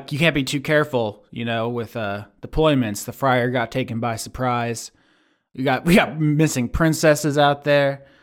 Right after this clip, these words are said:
so, uh, you don't wanna make any move without checking first. Uh, I don't know if you're g-, gonna g-, be able to meet the head honcho for a while. He'll probably be in when, uh, you know, there's some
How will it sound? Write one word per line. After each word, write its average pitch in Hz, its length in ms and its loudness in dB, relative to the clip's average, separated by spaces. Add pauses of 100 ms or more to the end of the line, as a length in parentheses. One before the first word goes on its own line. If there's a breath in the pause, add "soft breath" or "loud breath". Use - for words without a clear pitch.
(140 soft breath)
so, 117 580 -4 (1040)
uh, 87 300 -6
you 95 100 -8
don't 127 100 -2
wanna 131 120 2
make 127 160 0
any 123 140 0
move 117 360 0
without 104 280 -4
checking 107 400 -6
first. - 600 -10 (140)
Uh, 113 420 -2
I 113 100 -6
don't 160 160 2
know 160 440 4
if 139 240 -8
you're 135 160 -2
g-, 135 120 -4 (120)
gonna 127 300 -4
g-, 110 220 -10
be - 180 -10
able 120 180 -2
to 107 60 -6
meet 123 380 -2 (600 soft breath)
the 120 100 -6
head 131 180 0
honcho 143 480 2
for 120 120 -6
a 117 60 -2
while. 113 260 -2
He'll 117 100 -6
probably 151 320 0
be 131 140 0
in 131 240 2
when, 117 220 -2
uh, 113 340 -6
you 117 100 -4
know, 101 260 -6 (180)
there's 107 260 -8
some 104 400 -6